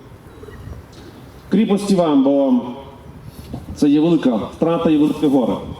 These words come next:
Кріпості вам, тому що несправедливість була і, на жаль, вона буде продовжуватися. Така дійсність наша. Кріпості вам. То він, тому що він боровся не, не за справедливість або її про-,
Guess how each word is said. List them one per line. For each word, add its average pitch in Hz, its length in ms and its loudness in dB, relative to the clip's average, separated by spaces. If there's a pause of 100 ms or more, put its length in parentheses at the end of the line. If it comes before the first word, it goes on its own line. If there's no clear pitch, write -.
(280)
Кріпості 180 420 0
вам, 175 180 2
тому 165 240 2
що 165 200 -2
несправедливість 165 800 0
була 165 280 2
і, 165 80 2
на 156 100 2
жаль, 156 120 2
вона 151 240 2
буде 165 240 2
продовжуватися. 151 800 0
Така - 300 -2
дійсність 175 500 0
наша. 113 280 -2 (880)
Кріпості - 460 0
вам. 107 240 0 (500)
То 151 100 0
він, 180 160 2 (220)
тому 170 180 2
що 175 140 -2
він 165 140 2
боровся 160 360 0
не, 170 100 2
не 165 380 2
за 156 340 0
справедливість 156 640 0
або 147 240 2
її 156 200 2
про-, 147 220 -2